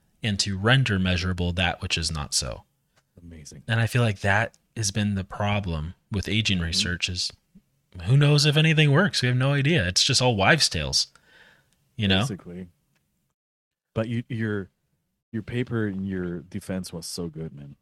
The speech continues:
Speaker 1: Thanks,
Speaker 2: That's
Speaker 1: man.
Speaker 2: so good. Yeah, yeah, yeah. It's amazing. And it proves that exercise works.
Speaker 1: Yeah, and that, that's what's so cool. It's like, okay, let's, let's use one of these clocks to test something that we already know makes you live longer, just to see if
Speaker 2: Mm-hmm.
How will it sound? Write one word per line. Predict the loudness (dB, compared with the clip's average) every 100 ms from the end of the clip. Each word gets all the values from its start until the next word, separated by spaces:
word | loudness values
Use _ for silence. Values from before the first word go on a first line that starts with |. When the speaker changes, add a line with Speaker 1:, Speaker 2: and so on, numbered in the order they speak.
| _
Speaker 1:
Thanks, | -10 -6 -8
Speaker 2:
That's | -8 -10
Speaker 1:
man. | -10
Speaker 2:
so | -12
good. | -18 _ -12
Yeah, | -10
yeah, | -10 -12
yeah. | -16 _
It's | -20
amazing. | -12 -10 -10 -12 -20 _ _
And | -4
it | -4
proves | 0 -2 0
that | -2
exercise | -2 -6 -8 -6 -6
works. | -8 -12 -14 -16 -16 -16 _ -2
Speaker 1:
Yeah, | 4 4
and | 6
that, | 2 2
that's | 2 4
what's | 4 4
so | 2
cool. | 2 2 4
It's | 2
like, | 0
okay, | 0 0 2 2
let's, | 2 2 4 4 4 2
let's | 2 4
use | 4 4 4
one | 2
of | 2
these | 0
clocks | 2 2 2 0
to | -2
test | -2 0 2 2
something | 2 0 2
that | 0 0
we | 0 0 -2
already | 4 6 6 4
know | 2 4 2
makes | 0 -2 -2
you | -2
live | -2
longer, | 0 0 0 0
just | 2 2 4
to |
see | 4 2 0
if | -6
Speaker 2:
Mm-hmm. | -12